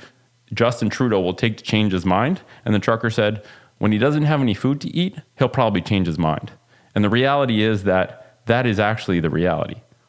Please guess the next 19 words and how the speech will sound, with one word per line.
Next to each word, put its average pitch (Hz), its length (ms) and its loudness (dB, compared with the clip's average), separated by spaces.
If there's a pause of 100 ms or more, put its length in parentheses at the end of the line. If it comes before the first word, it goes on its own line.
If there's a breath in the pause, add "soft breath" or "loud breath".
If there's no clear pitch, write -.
right? 95 320 0
Is 92 200 0
that 95 440 -2
nonviolent 113 800 0
struggle 92 500 -2 (960)
and, 92 240 2 (140)
is 98 120 2
a 92 100 2
commitment 110 600 0 (140)
to 98 80 -6
taking 117 380 0
a 131 40 0
stand, 113 460 0 (520 loud breath)
and 113 160 2
it 104 60 2
neutralizes 95 800 2 (100)
a 92 60 0
lot 95 300 2
of 90 340 -4